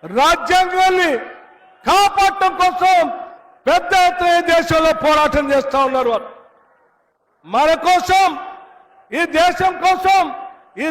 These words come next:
దేశ ప్రజాస్వామ్యం కోసం పోరాటం చేస్తున్నటువంటి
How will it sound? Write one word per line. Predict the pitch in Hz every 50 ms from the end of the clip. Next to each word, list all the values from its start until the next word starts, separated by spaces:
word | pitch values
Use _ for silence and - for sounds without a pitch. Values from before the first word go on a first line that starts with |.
| 294 247 311
దేశ | 359 381 370 370 359 349 349
ప్రజాస్వామ్యం | 277 294 311 370 392 392 392 392 392 392 381 381 370 370 359 349 359 -
కోసం | 349 349 330 339 330 330 311 285 254 233 - - - - _ _ _ _ _ _ -
పోరాటం | 247 311 349 349 349 349 330 330 330 330 302 - 320
చేస్తున్నటువంటి | 320 311 311 - 311 311 311 302 - 302 302 294 - 294 294